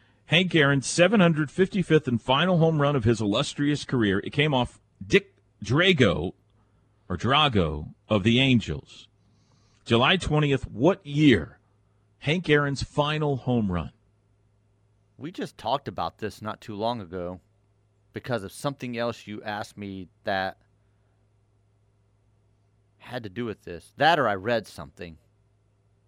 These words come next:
Speaker 2: It was seventy, seventy-five?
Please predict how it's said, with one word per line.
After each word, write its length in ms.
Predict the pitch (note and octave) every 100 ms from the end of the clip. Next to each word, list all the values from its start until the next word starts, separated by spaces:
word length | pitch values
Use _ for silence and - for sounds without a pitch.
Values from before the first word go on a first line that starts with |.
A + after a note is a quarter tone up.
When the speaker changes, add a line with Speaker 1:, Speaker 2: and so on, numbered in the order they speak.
| _ -
Speaker 2:
It 140 | B2
was 180 | G#2 F#2+
seventy, 880 | - D3 D#3 D#3+ D3 D3 C3+ A#2+ - _ _ _ _ _ _ _ _ _ _ _ _ _ _ _ _ _ _ _ _ _ _ _ _ _ _ _ _ _ _ _ _ _ _ _ _ _
seventy-five? 760 | _ C3+ B2 _ - B2+ D3+